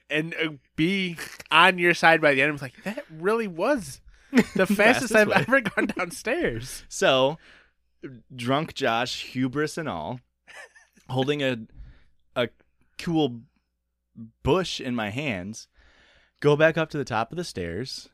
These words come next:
Speaker 2: and do it again. Now, the technique, not quite as good on the second run. I should have quit while I was ahead. <laughs> My ego did not let me. I slide down rough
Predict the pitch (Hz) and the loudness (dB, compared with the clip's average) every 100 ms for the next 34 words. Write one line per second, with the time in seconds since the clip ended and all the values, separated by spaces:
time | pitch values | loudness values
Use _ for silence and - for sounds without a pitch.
0 | _ 120 113 110 117 139 160 85 - 110 | _ -8 -2 0 0 0 -2 -4 -12 -20
1 | _ _ _ _ _ 143 127 117 113 113 | _ _ _ _ _ -2 2 2 0 -2
2 | 160 160 147 135 - 107 127 117 123 123 | -4 -4 -4 -4 -2 -4 -2 -4 -2 -2
3 | 101 95 113 - 82 101 170 202 78 78 | -4 -6 -8 -8 -12 -12 -6 -4 -6 -12
4 | _ - 98 113 143 - 117 110 98 92 | _ -12 -8 -6 -6 -4 -6 -4 -4 -4
5 | 98 90 85 - _ - - - 330 480 | -8 -12 -14 -18 _ -10 -10 -8 -10 -10
6 | - _ _ _ _ _ 107 104 147 147 | -14 _ _ _ _ _ -14 -6 -4 0
7 | 143 127 113 98 92 - 87 - _ _ | 0 2 0 -2 -6 -10 -16 -18 _ _
8 | 160 202 202 - 123 110 98 85 85 85 | 0 2 2 0 2 2 0 -2 -4 -6
9 | 90 98 _ - 92 87 80 117 - | -8 -14 _ -12 -6 -6 -4 -6 -8